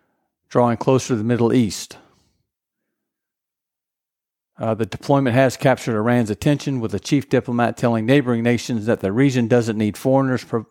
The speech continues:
foreigners in quotations, providing security. On Wednesday, a week ago, the Iran Paramilitary Revolutionary Guard launched a surprise military drill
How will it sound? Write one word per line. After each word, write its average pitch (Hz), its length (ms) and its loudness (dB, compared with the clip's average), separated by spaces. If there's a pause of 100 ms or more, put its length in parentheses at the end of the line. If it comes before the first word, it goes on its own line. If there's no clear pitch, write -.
foreigners 120 460 2
in 113 100 -2
quotations, 120 640 -2
providing 107 460 -2
security. 131 560 0 (420)
On 110 240 0
Wednesday, 117 460 2
a 107 60 0
week 113 220 0
ago, 101 360 -2 (440)
the 117 120 -2
Iran 117 320 0
Paramilitary 117 720 0
Revolutionary 127 560 0
Guard 110 340 0
launched 117 340 -2
a - 40 -16
surprise 117 520 0
military 117 500 0
drill 101 460 -4